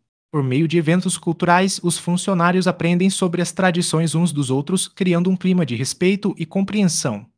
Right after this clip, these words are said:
Outro caso é a Coca-Cola, que investe em programas de treinamento para ajudar seus colaboradores a entender e respeitar as diferenças culturais.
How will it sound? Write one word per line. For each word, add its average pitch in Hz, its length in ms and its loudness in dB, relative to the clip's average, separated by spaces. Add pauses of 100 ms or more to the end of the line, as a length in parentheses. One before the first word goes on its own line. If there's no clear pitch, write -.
(220)
Outro 143 220 -2
caso 160 460 2
é 180 80 -2
a 180 60 0
Coca-Cola, 180 800 -2
que - 120 -4
investe 170 400 0
em - 20 -2
programas 190 500 2
de 185 120 0
treinamento 175 560 0
para 180 220 -2
ajudar 156 360 0
seus 151 240 -4
colaboradores 196 800 2
a - 20 0
entender 165 640 0
e 165 80 0
respeitar 190 540 0
as 180 120 2
diferenças 180 540 0
culturais. 143 800 -2